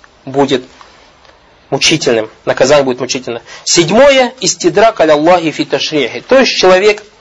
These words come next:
который вводит бидааты в ислам, будь это в убеждениях, будь это в словах, будь это в делах, он косвенно, может быть, не прямой взгляд, а косвенно, что говорит? Косвенно как бы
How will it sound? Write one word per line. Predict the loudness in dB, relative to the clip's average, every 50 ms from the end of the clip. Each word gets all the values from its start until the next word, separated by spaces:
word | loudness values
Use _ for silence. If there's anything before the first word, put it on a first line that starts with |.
| _ -20 -20 -20 _ _ _ _ _ _ _
который | -2 -2 2 2 2 4 4
вводит | 2 2 2 2 2 4 2 -2 0
бидааты | 0 0 2 4 4 4 4 2 0 -2 -6
в | -8 -6
ислам, | -6 -2 0 0 0 0 -2
будь | -4 -6 -4 -6
это | -4 -4 -2
в | -2
убеждениях, | -2 -4 -4 -8 -8 -2 0 0 0 0 -2 -8 -12 -20 _ _ _ _ _ _ _ _ _ -6
будь | 0 0 0 0 0
это | 0 0 0
в | -2 0
словах, | 2 2 4 4 4 2 2 0
будь | -2 -2 -2 -2
это | -4 -4 -6
в | -6
делах, | -2 0 2 2 2 2 2
он | 2 2 2 0
косвенно, | -4 0 2 2 2 2 -2 -4 0 0 0
может | 2 2 2 2 2 0 0
быть, | 0 -2 -2
не | 0 -4 -2
прямой | 2 2 2 4 6 4 4
взгляд, | 2 0 0 0 0 2
а | 2 0 -2
косвенно, | 0 2 2 2 2 0 -4 -2 0 0 0
что | -2 0 2 2 2 4
говорит? | 4 4 4 4 2 0 -4 -10 -20 -20 -20 _ _
Косвенно | 0 2 2 2 2 0 -2 0 0 0 0
как | 2 0 0 0 0
бы | 0 0 0 0 -2